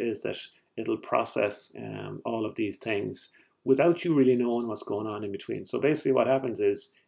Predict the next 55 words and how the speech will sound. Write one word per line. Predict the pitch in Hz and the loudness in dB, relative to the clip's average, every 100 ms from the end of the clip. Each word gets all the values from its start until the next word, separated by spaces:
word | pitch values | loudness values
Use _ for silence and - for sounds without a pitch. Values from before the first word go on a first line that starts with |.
| - | -10
you | 110 | -2
feed | 147 147 | 4 4
in | 135 | 6
the | 117 | 4
image, | 107 117 - - | 2 -2 -8 -10
and | 110 | -6
then | 113 110 | -4 -4
it | 104 - | -6 0
breaks | 127 127 123 | 0 2 -4
it | |
down | - 113 110 107 | -2 -2 -2 -4
into | 107 - 107 104 _ _ _ _ | -6 -2 -2 -2 _ _ _ _
a | 104 | -12
whole | 110 113 | -8 -6
load | 107 101 | 0 0
of | |
different | - - 107 | -2 -8 -12
component | 87 - 98 92 87 | -10 -4 -4 -4 -6
parts. | 104 95 - | -2 -2 -2
So | 107 | -4
it | |
might | 98 92 | -4 -4
be | 101 | -4
looking | 101 98 | -4 -6
just | - - | -8 -10
for | - | -12
the | - | -10
places | - 110 - 101 | -8 -8 -8 -8
where | - | -8
there's | - - | -10 -12
bits | - - | -16 -16
of | - | -18
contrast, | - 107 104 - 101 - - | -10 -8 -8 -4 -4 -6 -10
and | 95 | -10
then | 95 | -8
it | |
might | 95 92 | -10 -10
look | - - | -12 -12
for | - | -10
larger | 95 107 104 101 | -6 -4 -4 -6
things | - 98 - | -10 -10 -8
like | 95 - - | -10 -10 -8
wheels | 101 101 104 104 - | -6 -4 -6 -12 -14
and | 82 | -10
wheel | 95 101 110 | -8 -6 -6
arches | 98 - - 101 | -10 -8 -10 -8
and | 98 - - - - - _ | -8 -10 -18 -20 -18 -20 _
the | - 92 - | -2 0 -2
angles | 98 98 107 101 104 | -6 -6 -4 -4 -4
of | 95 85 | -6 -6
the, | 101 95 95 92 | -4 -4 -4 -6
the, | 107 98 98 - | -8 -8 -8 -10
um, | 95 90 90 90 _ _ _ _ - _ - | -12 -12 -14 -18 _ _ _ _ -20 _ -10
the, | 95 - | -10 -10
the, | - - | -10 -10